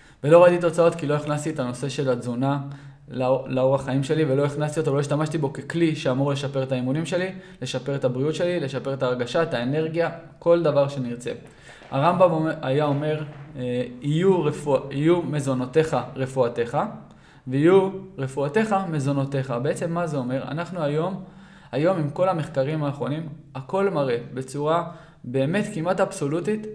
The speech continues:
שתזונה נכונה היא הפתרון כמעט לכל המחלות הקיימות. בסופו של דבר זה מה שאנחנו מתדלקים איתו את הגוף. והאנרגיה שיש לנו והכל, זה נושא שנובע כתוצאה מהתזונה שלנו.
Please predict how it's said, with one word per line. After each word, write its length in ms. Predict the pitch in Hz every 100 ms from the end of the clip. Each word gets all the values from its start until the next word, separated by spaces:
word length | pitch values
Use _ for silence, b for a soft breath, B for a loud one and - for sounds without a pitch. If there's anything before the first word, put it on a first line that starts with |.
| B B B
שתזונה 520 | - 147 127 135 156
נכונה 400 | 190 190 190 196 214 - B B B
היא 120 | 139
הפתרון 760 | 135 139 139 135 170 220 214 - - -
כמעט 300 | - 190 208
לכל 260 | 190 202 208
המחלות 400 | 196 185 180 185
הקיימות. 520 | 170 151 151 127 - B B B -
בסופו 300 | 143 160 190
של 120 | 202
דבר 260 | 190 190 180
זה 120 | 160
מה 120 | 175
שאנחנו 300 | 170 175 170
מתדלקים 680 | 151 147 135 135 135 185 190 -
איתו 320 | 135 147 160
את 120 | 156
הגוף. 420 | 131 139 131 - - B B B B B
והאנרגיה 1300 | 123 120 135 135 135 - - 139 131 135 151 170 175 175
שיש 280 | 156 139
לנו 240 | 131 127 120
והכל, 380 | 123 123 131 123
זה 160 | 120
נושא 380 | 123 120 - 160
שנובע 600 | 160 147 135 117 123 127 131 -
כתוצאה 500 | 139 135 131 131 117
מהתזונה 420 | 123 123 131 160
שלנו. 320 | 175 156 127